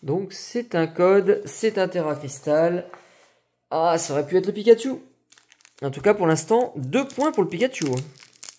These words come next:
C'est lui qui donne tout. Latias. Canarbello.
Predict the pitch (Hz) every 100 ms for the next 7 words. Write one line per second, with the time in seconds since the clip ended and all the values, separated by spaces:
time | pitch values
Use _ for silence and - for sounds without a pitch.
0 | - - - - _ _ _ - _ -
1 | - - _ _ - _ - - _ -
2 | - 131 202 254 233 240 240 240 - -
3 | _ - - - - - - _ _ _
4 | _ _ _ - - _ - - - _
5 | _ _ _ _ _ _ - - - -
6 | _ - _ _ _ _ _ _ _ _
7 | _ _ 175 165 214 214 107 - - -
8 | - _ _ _ _ _ _ _ _ _
9 | _ _ _ _ _ _ _ _ _ _
10 | _ _ _ _ _ _ _ _ _ _
11 | _ - 226 208 170 151 117